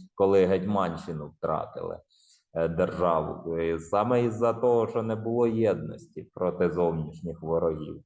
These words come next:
Е, тобто, е, да, е,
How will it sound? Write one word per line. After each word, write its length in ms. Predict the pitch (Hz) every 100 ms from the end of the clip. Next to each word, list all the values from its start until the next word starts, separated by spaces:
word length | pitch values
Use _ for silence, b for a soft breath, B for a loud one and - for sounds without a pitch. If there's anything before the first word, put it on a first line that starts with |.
| B B B B B B _
Е, 340 | 87 85 87 -
тобто, 320 | 101 - 110
е, 1160 | 101 - - - - _ _ _ _ 98 90 95
да, 560 | 110 131 110 - -
е, 60 | 87